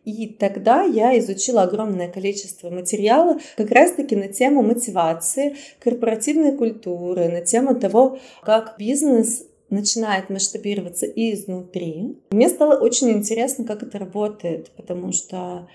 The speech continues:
я почувствовала чёткую взаимосвязь между мышлением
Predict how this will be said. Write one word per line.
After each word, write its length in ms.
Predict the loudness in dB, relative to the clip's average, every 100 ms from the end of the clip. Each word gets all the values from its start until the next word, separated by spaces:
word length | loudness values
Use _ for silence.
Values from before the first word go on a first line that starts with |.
| -12
я 200 | -4 -2
почувствовала 1040 | -2 -4 -6 -10 -12 -14 -2 0 2 0 -2 _ _ _ _
чёткую 680 | 4 4 4 -4 -2 -2 -2
взаимосвязь 920 | -10 -6 -4 -4 -6 -4 -4 -4 -6 -6
между 420 | -6 -4 -6 -8
мышлением 800 | -4 -4 -2 -4 -2 -6 -6 -10